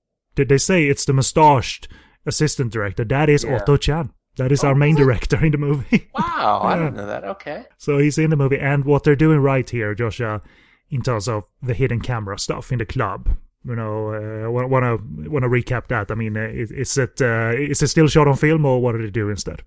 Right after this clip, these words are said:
Speaker 2: Are you talking about, like, where, uh, we see Johnny go up to the girls
Speaker 1: Yeah,
Speaker 2: and
Speaker 1: well, well, well, well, well, my point is they, they shoot it on video,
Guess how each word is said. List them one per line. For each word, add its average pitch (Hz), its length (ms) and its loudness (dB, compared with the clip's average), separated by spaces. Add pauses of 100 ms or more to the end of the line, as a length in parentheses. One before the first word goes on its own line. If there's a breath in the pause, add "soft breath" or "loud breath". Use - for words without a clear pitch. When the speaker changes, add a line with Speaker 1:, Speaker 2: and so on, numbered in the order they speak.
(280 soft breath)
Speaker 2:
Are - 40 -12
you 110 60 -12
talking 110 240 -2
about, 104 200 -2
like, 98 200 -8
where, 101 280 -2
uh, 98 240 -4
we 98 120 -8
see - 220 -10
Johnny 98 560 -4
go 98 220 -2
up 98 180 -4
to - 100 -10
the 98 120 -4
girls 98 600 2
Speaker 1:
Yeah, 135 280 4
Speaker 2:
and 127 240 -2
Speaker 1:
well, 165 180 6
well, 147 320 6
well, 147 300 4
well, 143 340 2
well, 135 160 0
my 135 100 0
point 131 220 0
is 117 140 -4
they, 131 140 -2
they 127 120 2
shoot - 240 2
it 135 120 -4
on 123 120 0
video, 104 520 -2